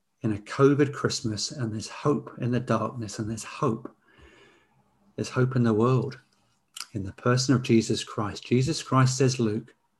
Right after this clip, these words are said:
he actually came. It's the fact of Christmas. But to understand why he came, you need to look at the first Christmas and understand its pattern. The rejection that Jesus and Mary and Joseph received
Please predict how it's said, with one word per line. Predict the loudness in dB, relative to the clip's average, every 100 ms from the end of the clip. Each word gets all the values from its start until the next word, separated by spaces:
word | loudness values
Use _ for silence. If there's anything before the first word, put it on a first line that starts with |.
| _ _ _ _
he | -2 0
actually | 0 0 -2
came. | 0 0 0 0
It's | -2
the | -6
fact | -6 0 0 -2 -6
of | -6
Christmas. | -2 -2 -2 -8 -8 -8 -10 -14 _ _ _ -20 _ _ -10
But | -6
to | 2
understand | 2 2 -2 0 4 6
why | 6 4
he | 2
came, | 0 -2 0 2
you |
need | 2 2
to | 6
look | 6 6
at | 0
the | 4
first | 4 4 2
Christmas | -6 -4 -4 0
and | 2
understand | 4 2 2 2
its | 2
pattern. | 0 -4 -2 -6 -6 -8 _ _ _ _ _ _ _
The | 2
rejection | 2 8 8 8 2 2
that | 2 2
Jesus | 4 4 4 0 -2 2
and | 4
Mary | 6 4 4 4
and | 2 2
Joseph | 2 2 2 0 2
received | 0 0 0 -2 -6